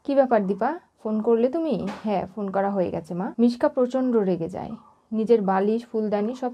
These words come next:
ছোড়াছুড়ি করে আর ভাবে যে, "তোমাকে আমি কোনোভাবেই জিততে দেবো না দীপা, আমার এতদিনের স্বপ্ন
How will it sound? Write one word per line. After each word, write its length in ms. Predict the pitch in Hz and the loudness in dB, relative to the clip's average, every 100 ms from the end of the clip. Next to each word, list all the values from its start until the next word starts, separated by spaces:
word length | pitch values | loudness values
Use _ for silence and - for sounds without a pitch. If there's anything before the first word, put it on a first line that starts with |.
| - | -4
ছোড়াছুড়ি 460 | 202 180 185 170 | -2 -2 -4 -8
করে 260 | - 160 165 | -6 -4 -2
আর 100 | 185 | -2
ভাবে 320 | 196 185 208 185 | 0 2 4 2
যে, 100 | 175 | -2
"তোমাকে 340 | 202 226 226 254 | -6 -6 -4 -4
আমি 120 | 262 - | -6 -4
কোনোভাবেই 600 | 233 240 202 190 208 247 | -2 -2 -2 2 2 2
জিততে 220 | 240 247 | -2 0
দেবো 160 | 254 247 | 0 0
না 120 | 254 | 0
দীপা, 380 | 240 240 180 175 - | -2 -2 -4 -6 -10
আমার 200 | - 220 220 | -4 0 2
এতদিনের 460 | 214 247 247 269 | 2 0 -2 -4
স্বপ্ন 500 | 262 220 214 214 220 | -2 -2 0 -2 -4